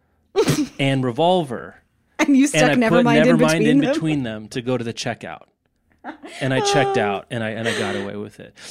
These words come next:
Speaker 2: And, and that took my whole
Speaker 1: <laughs> That's
Speaker 2: hundred
Speaker 1: like,
Speaker 2: bucks with tax. Three
Speaker 1: it's like
Speaker 2: C Ds.
Speaker 1: wedging, wedging your Playboy in between Rolling Stone
Speaker 2: I know,
Speaker 1: and
Speaker 2: it
Speaker 1: Men's
Speaker 2: was me.
Speaker 1: Health.
Speaker 2: I was trying to get Nirvana. Um,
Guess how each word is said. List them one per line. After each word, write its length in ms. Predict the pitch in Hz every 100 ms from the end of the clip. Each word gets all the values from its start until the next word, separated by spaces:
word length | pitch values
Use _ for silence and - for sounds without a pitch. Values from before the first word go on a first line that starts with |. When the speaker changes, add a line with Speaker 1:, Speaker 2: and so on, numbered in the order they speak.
| -
Speaker 2:
And, 120 | 196
and 100 | 208
that 120 | 494
took 140 | 302 226
my 140 | 233
whole 120 | 220
Speaker 1:
<laughs> 20 |
That's 80 | 262
Speaker 2:
hundred 120 | 269 262
Speaker 1:
like, 120 | 311
Speaker 2:
bucks 320 | 220 262 -
with 100 | 151
tax. 400 | - 226 247 240 508 523 - -
Three 140 | 277 311
Speaker 1:
it's 100 | 466 370
like 180 | 294 277
Speaker 2:
C 220 | 339 302
Ds. 260 | 240 151 - _ _
Speaker 1:
wedging, 80 | 277
wedging 320 | 285 294 294
your 120 | 254
Playboy 560 | 254 240 226 220 220 214
in 80 | 214
between 360 | 220 254 220
Rolling 360 | 202 202 202 208
Stone 220 | - 214
Speaker 2:
I 40 | -
know, 200 | - 117
Speaker 1:
and 60 |
Speaker 2:
it 40 | -
Speaker 1:
Men's 160 | 190
Speaker 2:
was 80 | 233
me. 80 | 190
Speaker 1:
Health. 80 | 214
Speaker 2:
I 40 |
was 80 | -
trying 140 | 349 240
to 40 |
get 100 | - 107
Nirvana. 480 | 101 107 110 104 - _ _ _ _ -
Um, 480 | 120 110 107 95